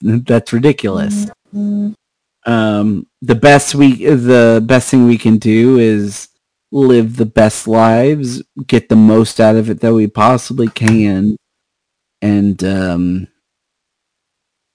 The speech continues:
Speaker 1: you hope that we leave the world behind in a better shape than we originally found it. So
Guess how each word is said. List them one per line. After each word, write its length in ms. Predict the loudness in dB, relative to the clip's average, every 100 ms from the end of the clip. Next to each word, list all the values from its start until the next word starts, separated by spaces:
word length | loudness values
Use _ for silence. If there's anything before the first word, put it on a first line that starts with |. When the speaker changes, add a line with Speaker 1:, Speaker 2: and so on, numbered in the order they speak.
| _
Speaker 1:
you 140 | -6
hope 460 | -4 0 0 0 _
that 240 | 2 2
we 220 | 4 2 2
leave 800 | 2 2 2 0 -2 -8 -20 _ _ _ _ _
the 160 | -2 0
world 520 | 4 4 4 0 -2
behind 800 | -10 -6 -2 0 2 0 -2 -6 -12 _
in 160 | 0 2
a 300 | 2 -2 -4 -2
better 300 | 2 2 0
shape 480 | -4 -2 -2 -4 _
than 200 | -2 -2
we 480 | -2 -4 -6 -8 -12 _
originally 640 | -2 0 0 -4 -6 -6 -8
found 400 | -6 -8 -8 -10
it. 220 | -12 -14 _ _ _ _ _ _ _ _ _ _ _ _ _ _ _ _ _ _ -18
So 580 | -12 -8 -8 -10 -14 -16